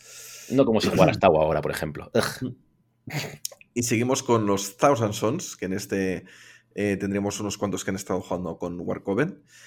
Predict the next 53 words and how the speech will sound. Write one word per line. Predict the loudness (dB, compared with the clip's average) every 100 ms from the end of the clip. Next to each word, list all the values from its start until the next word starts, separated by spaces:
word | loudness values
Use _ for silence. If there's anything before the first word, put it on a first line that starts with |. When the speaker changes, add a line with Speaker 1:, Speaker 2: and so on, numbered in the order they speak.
| -10
Speaker 2:
Y | 0 0 2
este | 0 0
premio | 0 0 0
se | 0
lo | 0
lleva | 2 0 -2 2
Orion, | 4 4 0 -4 -12 -20 -20 _ _ _ _ _ _ -8
mm, | -4 -2 -2 -2 -4 -6
el, | -4 -4 -4
el | -2 -2
americano, | 0 0 0 0 -4 _ _
pero | 6 8 8 4 -6 _
hay | -2 0
que | 0
decir | 0 0 0 2
que | 2 2 4
Carpio, | 4 4 2 0 0 -8 -20 _ -6
eh, | 0 0 0 -2
esta | -2
temporada | 0 0 2 2 0
ha |
jugado | 0 2 2 4
con | 2 2
dos | 4 2
cuentas, | 2 0 2 -4 -4
porque | -8 -6
se | -6
cam-, | 0 0 0
o |
sea, | 0 2 2
dos | 0
cuentas | 0 2 2
no, | 0 -2
con | 0
la | 0
misma | -2 -4 -4
cuenta, | -2 -4
pero | -4 -4
se | -4
cambió | -2 2
el | 2
nombre | 2 2
a, | 0 -2
a | -4
mitad | -2 2
de | 2
temporada, | 2 2 2 4
Speaker 1:
<laughs> |
Speaker 2:
entonces | 2 -2 -2
tiene | 0 0
unos | 2 0 0
cuantos | 0 0
torneos | -4 -4 -2 -6 -8